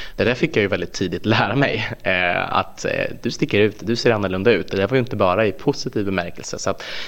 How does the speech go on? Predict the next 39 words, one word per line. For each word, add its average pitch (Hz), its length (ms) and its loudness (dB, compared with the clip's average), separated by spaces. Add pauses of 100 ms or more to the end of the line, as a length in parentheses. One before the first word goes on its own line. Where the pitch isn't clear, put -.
rasism - 720 0
är 123 100 0
ju 117 80 4
någonting 92 360 -2
som 90 260 -2
har 90 120 0
varit, 85 460 0
eh, 87 200 2 (480)
eh, 101 320 -4
inte 104 260 -2
bara 110 220 2
liksom 90 340 -6
en, 87 260 -6
eh, 87 220 -6 (200)
ett - 220 -8
modeord, 104 800 2
utan 92 160 -4
faktiskt - 400 -6
någonting 87 300 -6
som - 120 -8
har 92 60 -4
påverkat - 580 0
mig - 280 -6
under 95 200 -2
hela 87 160 0
min 87 120 -8
uppväxt. - 560 -10
Eh, 90 220 0
och 101 80 -2
det 127 100 2
är 175 40 4
ju 175 80 2
en 98 80 -2
direkt 120 260 -2
konsekvens - 560 -2
av 90 40 -2
att - 80 -4
jag 92 80 0
inte, - 220 -4